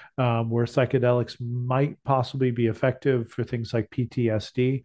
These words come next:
Uh, we're here in San Antonio, Texas, which is military city, U S A, and we have a lot of people, veterans, that are suffering from, uh, P-, P T S D, and it's, um, you know, treatments may not be,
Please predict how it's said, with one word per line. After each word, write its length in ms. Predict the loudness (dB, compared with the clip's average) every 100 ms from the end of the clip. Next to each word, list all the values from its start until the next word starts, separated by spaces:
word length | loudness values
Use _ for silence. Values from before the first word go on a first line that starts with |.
| -12 -18 -20 _ -4
Uh, 260 | -2 -2
we're 220 | 0 0 2
here 240 | 2 2
in 100 | 0
San 220 | -6 -6
Antonio, 380 | -4 -4 -2 -2
Texas, 560 | 0 -2 0 -2 -2 -2
which 260 | -4 -4
is 140 | -6 -2
military 560 | 0 0 0 0 0
city, 340 | 0 0 2 2 2 2
U 80 |
S 180 | 0 -2
A, 300 | -2 0 0
and 160 | -2 -2
we 120 | -2
have 140 | -2
a 60 | 0
lot 180 | 0 -2
of 60 |
people, 460 | -4 -6 -2 -2 0
veterans, 720 | 0 0 0 -2 -4 -12 -8
that 120 | -4
are 80 | -4
suffering 500 | -2 -6 -4 -6 -8
from, 240 | -6 -6 -8 -14 -14 -16 -14 -2
uh, 200 | 0 0
P-, 340 | 2 4 4 0 -6 -6
P 100 | -4
T 180 | -2 -2
S 160 | -2 0
D, 420 | 2 4 4 2
and 140 | 0
it's, 340 | -4 -6 -10 -4
um, 360 | -2 -2 -4 -4
you 100 | -4
know, 100 | -4
treatments 580 | 0 0 0 -6 -6 -2
may 180 | -2
not 460 | 2 2 0 -4 -4
be, 520 | 0 2 2 0 -4